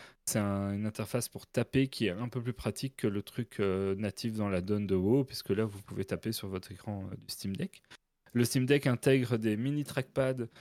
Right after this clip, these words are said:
qui vont vous permettre, quand il y a un truc qui ré-, moi, de temps en temps, j'ai des trucs qui répondent pas bien, qui prennent pas bien au niveau de la manette, euh, pour quand je suis dans des menus ou quoi,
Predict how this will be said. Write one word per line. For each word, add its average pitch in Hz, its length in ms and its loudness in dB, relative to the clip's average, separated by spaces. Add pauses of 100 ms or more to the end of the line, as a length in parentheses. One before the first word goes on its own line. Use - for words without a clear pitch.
(220)
qui - 120 -4
vont 120 140 2
vous 123 140 0
permettre, 135 440 0
quand 143 140 2
il 139 60 0
y - 20 0
a 127 60 0
un - 20 -4
truc 139 180 -6
qui - 140 -6
ré-, 123 120 0
moi, 147 180 0
de 175 40 -14
temps 147 120 -4
en 139 40 -2
temps, 156 140 -4
j'ai 143 140 0
des 127 60 2
trucs - 180 -8
qui - 100 -4
répondent 120 320 -2
pas 123 140 2
bien, 123 240 -2
qui - 100 -12
prennent 110 240 -6
pas 113 140 0
bien 117 240 0
au 110 80 -2
niveau 104 220 -2
de 107 60 -2
la 104 60 4
manette, 107 440 -2
euh, 101 60 2
pour 104 180 -8
quand 107 120 -6
je - 80 -8
suis 110 80 -6
dans 107 140 -2
des 101 100 2
menus 104 280 0
ou 95 140 -4
quoi, 143 220 2